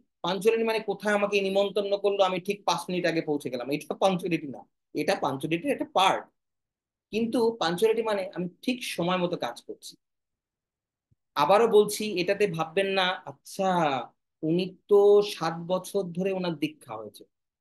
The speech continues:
ওনার থেকে আমার পাঞ্চুয়ালিটি ভালোই আছে।" ওহো, you are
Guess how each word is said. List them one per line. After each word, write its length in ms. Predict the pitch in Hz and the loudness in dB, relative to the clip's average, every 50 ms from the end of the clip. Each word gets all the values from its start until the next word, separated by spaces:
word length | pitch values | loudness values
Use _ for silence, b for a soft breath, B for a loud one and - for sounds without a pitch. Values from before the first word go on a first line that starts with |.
| _ - | _ -6
ওনার 280 | 170 175 208 277 403 403 - - | -4 -2 -2 -2 -4 -6 -8 -4
থেকে 220 | - 403 403 427 | -2 0 2 2
আমার 280 | 427 359 320 330 302 - | 2 2 2 0 0 0
পাঞ্চুয়ালিটি 520 | - 175 165 156 - 165 151 151 151 190 | 0 0 0 0 0 0 0 0 -2 -4
ভালোই 380 | 180 151 139 120 123 120 110 104 | -6 -8 -8 -6 -4 -4 -4 -6
আছে।" 440 | 101 - - - _ _ _ - 127 | -8 -14 -20 -20 _ _ _ -10 -6
ওহো, 420 | 135 147 160 160 160 185 247 - _ _ _ _ _ _ - 147 | -4 -2 -2 -2 -2 -4 -6 -6 _ _ _ _ _ _ -4 -2
you 120 | 156 170 | 0 0
are 340 | 170 - _ - 139 151 | -2 -2 _ -2 -2 -2